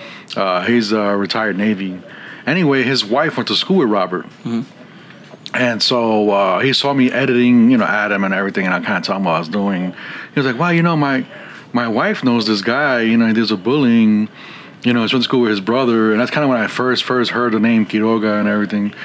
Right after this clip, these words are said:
Speaker 1: And so I said, "All right, cool. Well, you know, um, you know, give him my number and tell him to give me a call." So that's how it all started.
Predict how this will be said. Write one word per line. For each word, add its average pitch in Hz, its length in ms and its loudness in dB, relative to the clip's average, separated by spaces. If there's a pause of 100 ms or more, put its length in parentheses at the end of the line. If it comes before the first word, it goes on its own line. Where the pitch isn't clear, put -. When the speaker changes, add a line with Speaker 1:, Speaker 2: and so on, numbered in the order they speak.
(460)
Speaker 1:
And 110 160 0
so 104 60 -6
I - 40 -6
said, 127 80 0
"All 156 60 0
right, 175 120 -2
cool. 240 220 2
Well, 127 140 2
you 147 100 2
know, 160 240 0
um, 113 600 0 (1040)
you 170 80 0
know, 135 220 2
give 135 140 0
him 151 60 0
my 151 100 2
number 156 460 4
and 113 140 4
tell 120 100 -2
him 123 60 2
to 120 60 4
give 131 80 4
me 131 80 4
a 117 40 0
call." 156 280 0
So 104 280 0
that's 117 180 -2
how 120 120 -2
it 117 60 0
all 107 140 0
started. 151 420 0